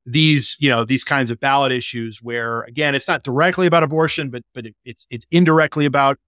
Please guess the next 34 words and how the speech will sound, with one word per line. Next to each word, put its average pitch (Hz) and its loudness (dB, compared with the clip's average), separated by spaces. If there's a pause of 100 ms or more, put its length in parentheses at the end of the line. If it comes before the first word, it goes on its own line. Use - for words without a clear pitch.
(320)
uh, 139 4
abortion 139 0
rights. 139 0
And, 135 -8
and, 131 -4
and, 127 -6
you 123 -4
know, 117 -2
it's, 117 -6
it 123 -6
sort 127 0
of - -8
sets - -2
up 147 -2
a, 123 -8
the 120 -14
s-, - -12 (120)
next 147 -2
vote 147 2
coming 131 2
up 123 0
in 120 -8
November 127 2 (380)
that 123 0
is, 120 0
uh, 113 -4 (160)
you 123 -2
know, 113 -4
specifically - -2
about 123 0 (600)
basically 143 0
enshrining 135 0
kind 131 0
of 117 -4